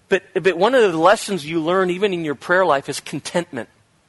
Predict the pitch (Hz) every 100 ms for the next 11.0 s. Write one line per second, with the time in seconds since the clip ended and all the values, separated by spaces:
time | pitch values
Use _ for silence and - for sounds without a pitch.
0 | _ _ _ _ _ _ _ _ _ _
1 | - - 180 196 233 311 339 294 269 180
2 | 208 180 196 170 113 98 - _ _ _
3 | _ _ _ _ _ 151 180 190 254 202
4 | 196 175 240 277 226 226 220 151 165 196
5 | 196 208 175 196 175 233 214 - - 175
6 | - - - 185 - 185 160 202 208 208
7 | 214 175 196 196 180 - 196 170 170 196
8 | - 165 - 196 202 180 - - 185 190
9 | 175 175 196 175 160 175 185 170 226 151
10 | 170 214 240 156 135 113 113 101 -